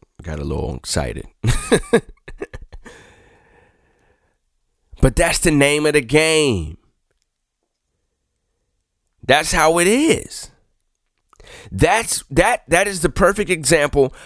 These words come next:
of somebody representing s-, something completely bigger than you. When you do something at work, okay, or, or beyond that, beyond that, when you get that job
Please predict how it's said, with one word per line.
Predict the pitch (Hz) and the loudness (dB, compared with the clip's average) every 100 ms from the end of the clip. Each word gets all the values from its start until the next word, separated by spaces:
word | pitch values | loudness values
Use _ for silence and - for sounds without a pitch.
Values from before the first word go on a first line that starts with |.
| - 117 | -4 0
of | 107 | 0
somebody | - - 170 160 147 143 120 | 0 2 2 2 0 0 0
representing | 92 131 156 165 135 107 110 98 85 82 _ _ _ _ - | 2 2 2 -4 -2 2 2 0 -4 -6 _ _ _ _ -20
s-, | - - - | -14 -12 -8
something | - - 127 - | -4 -4 -4 -4
completely | - 76 - 87 - 123 95 | -6 -8 -8 -10 -10 -8 -6
bigger | - - 87 | -2 -4 -4
than | - 85 - | -6 -8 -4
you. | 104 92 - _ _ _ _ _ _ _ _ _ _ _ _ _ _ _ _ _ - - | -4 -4 -10 _ _ _ _ _ _ _ _ _ _ _ _ _ _ _ _ _ -20 -4
When | 127 165 | 0 2
you | 196 | 0
do | 165 208 | 0 2
something | 208 - 175 - 170 160 151 _ _ _ - | 4 4 2 2 0 0 -2 _ _ _ -6
at | - 156 131 | 0 0 0
work, | 101 117 185 156 - - - _ _ _ _ _ | 0 4 4 4 -4 -20 -20 _ _ _ _ _
okay, | 87 - 135 139 | -6 0 2 2
or, | 127 143 120 151 | 2 2 2 2
or | 185 | 2
beyond | 139 208 208 233 240 202 | 2 0 2 2 2 0
that, | 104 - - - | -2 -6 -10 0
beyond | 180 190 175 170 127 | 2 4 2 0 0
that, | 85 78 - - - | -2 -6 -14 -20 -2
when | 104 135 | 2 4
you | 160 226 | 2 -2
get | 254 247 | -2 0
that | 220 185 127 | 0 0 0
job | 170 180 139 123 | 2 4 2 0